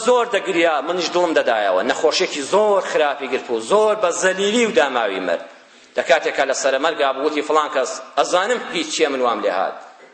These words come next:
وتم: "هیچ چیە؟" وتی: "هی خیانەت. مناڵێکی ساوا بووم لە کەلایەن و ڕسمێن و ئەوانەوە فێری خیانەت بووم لە ڕەفیقەکانم."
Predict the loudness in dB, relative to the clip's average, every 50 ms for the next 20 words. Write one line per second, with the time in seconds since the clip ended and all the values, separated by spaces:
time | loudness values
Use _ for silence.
0 | -20 _ _ _ _ _ _ _ _ _ _ -4 -4 -2 -2 -2 -2 -2 -2 -4
1 | -2 0 0 0 0 0 -2 -4 -6 -6 -6 -8 -6 -2 0 0 0 0 -2 -4
2 | -6 -8 -16 -20 -20 -20 _ _ _ _ _ _ _ -6 -2 2 4 4 4 2
3 | 0 -4 -4 -4 -4 0 0 2 2 2 0 -2 -4 0 0 0 0 2 0 2
4 | 2 2 2 2 0 -2 -2 -2 -2 -2 -2 -2 0 0 2 2 2 0 0 0
5 | 0 0 0 0 -2 -2 -2 -2 0 0 0 0 0 0 0 0 0 0 -2 0
6 | 2 2 2 2 0 -4 -4 -4 -4 -2 0 0 -2 -2 -4 -8